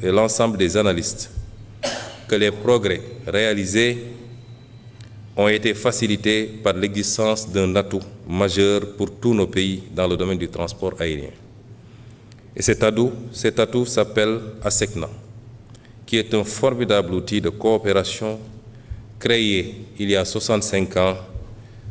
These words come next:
à deux cent soixante kilomètres d'ici, à Saint-Louis du Sénégal.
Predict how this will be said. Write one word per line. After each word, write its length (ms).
à 160
deux 140
cent 200
soixante 320
kilomètres 400
d'ici, 340
à 80
Saint-Louis 340
du 100
Sénégal. 440